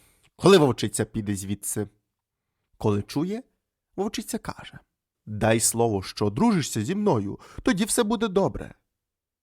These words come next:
"Як же це я можу женитися на вовчиці? Яка ж ти мені жінка будеш?" "А ти не бійся, все буде добре, дай тільки слово, що ти одружишся зі мною". "Ну що ж",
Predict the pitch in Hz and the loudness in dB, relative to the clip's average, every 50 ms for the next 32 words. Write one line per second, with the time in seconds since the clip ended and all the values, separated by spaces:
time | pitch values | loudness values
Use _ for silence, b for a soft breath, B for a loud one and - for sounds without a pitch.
0 | _ _ _ _ - 117 117 - 165 135 - 135 147 - - 143 139 139 135 139 | _ _ _ _ -6 -2 0 2 2 4 4 4 2 4 4 4 6 6 6 6
1 | 131 127 131 117 123 131 131 123 - - - 127 127 135 151 160 - - 131 120 | 4 4 4 2 2 2 2 2 0 0 0 2 2 2 2 2 2 0 -2 -2
2 | - - 95 - _ _ _ _ _ _ _ - 214 214 - 208 - - - - | -4 -10 -12 -14 _ _ _ _ _ _ _ -6 -4 0 0 2 0 0 0 2
3 | 220 196 196 208 233 233 190 170 202 175 123 107 - 107 120 151 180 143 - 90 | 2 2 4 4 2 2 2 2 2 2 2 0 -2 -4 -2 0 0 0 0 -2
4 | - - - - _ _ _ _ _ _ _ _ _ _ _ _ _ _ _ _ | -6 -10 -14 -18 _ _ _ _ _ _ _ _ _ _ _ _ _ _ _ _
5 | - - 110 - - 135 135 190 202 185 233 233 196 135 107 - - - - 95 | -8 -8 -6 -2 0 2 2 2 2 2 2 2 2 0 -2 -4 -8 -10 -10 -12
6 | - _ b b b b b b - - - 254 262 247 247 254 240 247 190 254 | -14 _ b b b b b b 0 4 6 6 6 6 4 2 0 2 6 8
7 | 254 233 185 117 101 - 98 95 113 127 120 107 143 131 - 127 110 - - 107 | 8 8 8 6 2 -2 -2 2 2 2 2 2 0 -2 -2 -2 -2 -2 2 4
8 | 110 113 131 175 226 226 - - 175 - 208 - - - 233 214 185 147 135 131 | 4 6 6 6 4 2 2 -2 0 0 0 2 4 6 6 6 6 4 4 4
9 | 123 123 - - 131 123 110 120 117 123 120 120 117 117 117 117 113 _ _ _ | 2 2 0 0 0 0 0 0 -2 -2 0 0 0 -2 -2 -4 -8 _ _ _
10 | _ _ _ _ _ _ _ _ _ _ - - 120 156 214 294 - - 120 127 | _ _ _ _ _ _ _ _ _ _ -10 -6 -4 -2 -2 -2 -2 0 2 2
11 | 156 185 170 - - | 4 2 2 -2 -6